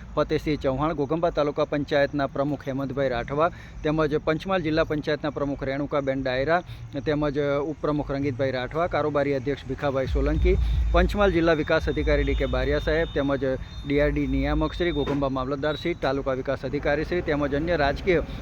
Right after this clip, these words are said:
આગેવાનો, શાળાના વિદ્યાર્થીઓ, શિક્ષકો અને ગ્રામજનોની ઉપસ્થિતિમાં સ્વચ્છતા હી સેવા અભિયાનને ખુલ્લું મૂકવામાં આવ્યું હતું. આ પ્રસંગે,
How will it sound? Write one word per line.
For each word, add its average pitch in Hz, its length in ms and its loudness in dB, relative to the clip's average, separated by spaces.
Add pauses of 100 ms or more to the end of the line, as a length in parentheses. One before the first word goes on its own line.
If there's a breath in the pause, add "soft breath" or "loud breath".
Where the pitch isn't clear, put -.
(120)
આગેવાનો, 170 500 2
શાળાના 147 400 4
વિદ્યાર્થીઓ, 151 640 2
શિક્ષકો 160 560 -2 (280 loud breath)
અને 151 640 4
ગ્રામજનોની 160 540 0
ઉપસ્થિતિમાં 143 720 0
સ્વચ્છતા 175 640 0
હી 202 120 6
સેવા 170 280 4
અભિયાનને 156 360 2
ખુલ્લું 151 300 0
મૂકવામાં 147 420 2
આવ્યું 143 160 2
હતું. 156 180 0
આ 147 40 2
પ્રસંગે, 143 500 -2